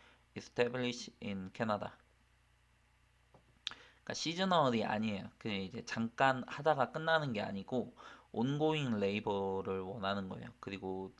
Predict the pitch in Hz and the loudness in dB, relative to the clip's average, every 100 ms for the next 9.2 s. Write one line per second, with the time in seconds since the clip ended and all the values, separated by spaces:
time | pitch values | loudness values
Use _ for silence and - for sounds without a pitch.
0 | - - 101 95 90 - 104 110 107 104 | -20 -12 -10 -10 -12 -4 0 2 2 2
1 | 98 95 92 - - - _ _ - 104 | -2 -4 -10 -16 -20 -20 _ _ -8 -6
2 | 95 - 101 107 98 - - - 117 110 | -4 -6 -6 -6 -6 -8 -6 -4 -2 -4
3 | 92 95 98 151 - _ _ - 98 95 | -4 -4 -4 -6 -10 _ _ -12 -10 -8
4 | - 110 110 107 101 - _ _ _ _ | -6 -6 -4 -4 -4 -8 _ _ _ _
5 | _ _ _ _ - 101 - - 107 117 | _ _ _ _ -8 -8 -8 -4 2 4
6 | 120 120 - - 113 113 117 113 110 110 | 4 2 -12 -4 0 4 4 4 -2 -4
7 | - - - - - - - 110 110 107 | -8 -16 -18 -18 -20 -12 -2 0 0 0
8 | 98 87 - 107 101 107 143 143 135 120 | -4 -4 -6 -4 -4 0 0 0 2 4
9 | 135 - | 4 0